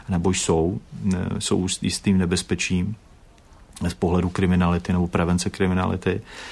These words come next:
A, ale to není problém čistě prostě etnický. To je problém toho, že tam prostě je kumulovaná skupina chudých lidí a na tuto skupinu se nabalují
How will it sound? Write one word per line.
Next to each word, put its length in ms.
A, 420
ale 240
to 200
není 320
problém 840
čistě 400
prostě 300
etnický. 480
To 120
je 60
problém 400
toho, 200
že 100
tam 140
prostě 280
je 40
kumulovaná 580
skupina 380
chudých 460
lidí 460
a 160
na 140
tuto 300
skupinu 440
se 140
nabalují 680